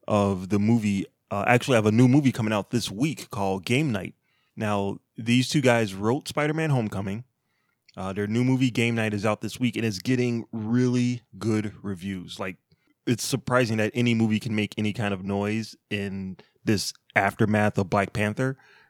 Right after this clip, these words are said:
But, uh, Game Night is getting some really good reviews, so I'm definitely gonna try and check it out. And I also found out that one of the guys is, uh, he's actually an actor that I've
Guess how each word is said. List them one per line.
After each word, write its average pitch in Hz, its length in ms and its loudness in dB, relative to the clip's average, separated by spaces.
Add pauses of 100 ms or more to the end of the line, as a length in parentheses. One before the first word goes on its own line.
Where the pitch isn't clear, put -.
But, 98 180 0
uh, 92 160 -2
Game 110 300 2
Night 139 160 2
is 131 80 4
getting 120 180 4
some 110 140 -2
really 107 160 2
good 101 100 0
reviews, 95 300 -4
so 95 80 -4
I'm 98 80 -4
definitely 101 240 -2
gonna 95 180 -2
try 107 240 0
and 98 100 0
check 196 200 -4
it 196 80 -4
out. 190 180 0 (580)
And 170 120 0
I - 20 2
also 196 220 0
found 151 240 0
out 139 80 0
that 131 100 6
one 123 220 2
of 147 80 -2
the 135 80 2
guys 120 680 0
is, 110 280 0
uh, 101 220 0
he's 139 200 -4
actually 170 300 -2
an 123 140 -2
actor 127 360 -4
that 98 260 -2
I've 104 420 -4